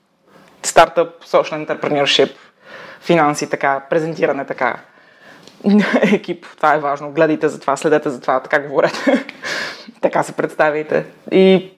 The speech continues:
успяхме да стигнем съответно и до финалите в Кипър. А по това време идеята мисля, че беше на смелите два месеца, три месеца, нещо и такова. Ам, така че бяхме наистина съвсем зелени. Това много ни,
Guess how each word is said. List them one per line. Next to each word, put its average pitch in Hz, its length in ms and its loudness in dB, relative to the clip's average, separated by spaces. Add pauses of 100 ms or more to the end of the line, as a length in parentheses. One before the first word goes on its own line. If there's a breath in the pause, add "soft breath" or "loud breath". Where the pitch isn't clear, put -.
(440)
успяхме 170 340 2
да 160 60 -8
стигнем 170 260 -4
съответно 165 360 -2
и 160 100 -2
до 143 580 0 (400)
финалите 165 360 -2
в 147 120 0
Кипър. 262 340 0 (600)
А 160 80 6 (400)
по 165 100 -8
това 165 180 2
време 156 200 -2
идеята 156 260 -2
мисля, 180 160 -8
че 202 80 -10
беше 190 220 0
на 202 360 4 (120)
смелите 240 640 2
два 202 280 -2
месеца, 269 360 0 (260)
три 233 120 4
месеца, 285 440 2
нещо 233 200 2
и 240 40 2
такова. 254 300 2 (1120 loud breath)
Ам, 185 540 0 (220)
така 214 200 4
че 220 120 -6
бяхме 214 260 2
наистина 214 280 0
съвсем 175 320 -2
зелени. 214 500 4 (180)
Това 214 160 2
много 190 420 0
ни, 156 640 0